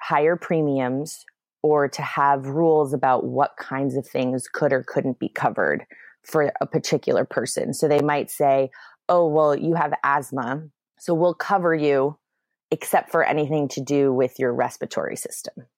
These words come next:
This was a huge complaint that people had. It was a giant barrier for people. And it is something that is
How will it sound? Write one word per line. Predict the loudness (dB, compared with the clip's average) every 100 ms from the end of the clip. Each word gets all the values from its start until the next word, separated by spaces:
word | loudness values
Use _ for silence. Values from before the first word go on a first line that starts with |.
| _
This | -2 2
was | 0 -2 -6
a | -12
huge | -6 2 2 2
complaint | -2 -4 0 -2 0
that | -2
people | -2 -2 -2
had. | 2 4 4 2
It | 0
was | -2
a | -2
giant | 0 0 -2 0
barrier | 2 4 4 2
for | 0 -6
people. | -4 -6 -2 0 -2 -6 -20 -20 _ _ -2
And | 0 2 0 0 -4 -6 -2
it | 0
is | 2 0
something | 2 0 0 0 0 2
that | 0 0
is | 0 2 0 -2